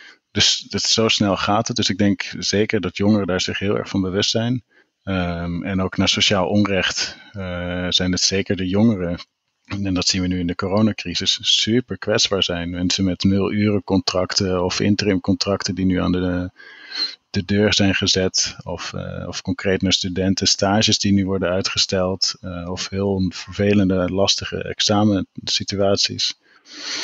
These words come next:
Eh, en dus het zijn precies weer die combinatie van de sociale problemen en, eh, de klimatologische problemen die wat samenkomen.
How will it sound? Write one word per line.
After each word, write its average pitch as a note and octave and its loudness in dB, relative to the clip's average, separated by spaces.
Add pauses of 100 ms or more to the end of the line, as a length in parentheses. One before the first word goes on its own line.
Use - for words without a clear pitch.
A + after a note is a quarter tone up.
(640)
Eh, F2+ -4
en F#2 0
dus F#2 0
het A2 2
zijn G#2+ 2
precies - 2
weer G#2 0
die G2 -4
combinatie G2+ 2
van F#2 0
de F2+ 2
sociale G2+ 0
problemen G2 -2
en, F2+ -4
eh, F2 -6
de F2 -8
klimatologische F#2+ -2
problemen F2+ -6
die F2+ -6
wat F2 -6
samenkomen. F#2 -4